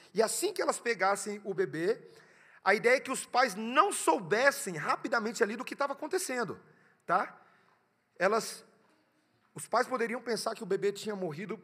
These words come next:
por causas naturais antes ou durante o parto, porque elas iam fazer um exame ali, ó, se for menino,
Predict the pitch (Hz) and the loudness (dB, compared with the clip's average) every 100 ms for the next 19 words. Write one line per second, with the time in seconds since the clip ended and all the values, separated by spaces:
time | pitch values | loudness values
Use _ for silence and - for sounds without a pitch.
0 | - - 175 - 202 202 196 180 170 180 | -14 -10 -8 -2 -2 0 -2 -2 -6 -4
1 | 180 156 170 190 151 123 175 208 - 156 | 0 2 4 2 -2 -4 -4 -6 -10 -10
2 | 143 147 175 - - 170 175 151 180 160 | -4 -4 -4 -6 -6 -6 -6 -4 -4 -2
3 | 180 180 156 170 143 156 151 151 143 147 | -4 -4 -4 -6 -6 -4 -2 -2 -4 -10
4 | - 160 151 170 185 | -8 -6 -6 -6 -6